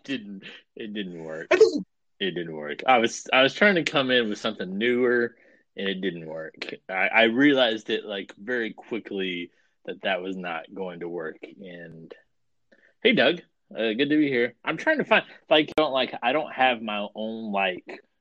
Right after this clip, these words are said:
Speaker 1: signature hello, and I kinda want one, but I don't know what to do. So I'm kinda, I, I thought I'd try something new tonight, and it didn't work out. So we'll just move on.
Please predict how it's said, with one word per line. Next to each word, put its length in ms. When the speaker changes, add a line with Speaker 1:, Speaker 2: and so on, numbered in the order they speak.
Speaker 1:
signature 680
hello, 640
and 160
I 180
kinda 200
want 280
one, 300
but 140
I 140
don't 120
know 80
what 160
to 80
do. 320
So 220
I'm 180
kinda, 320
I, 60
I 20
thought 160
I'd 160
try 180
something 320
new 200
tonight, 380
and 120
it 100
didn't 240
work 200
out. 300
So 280
we'll 140
just 240
move 160
on. 180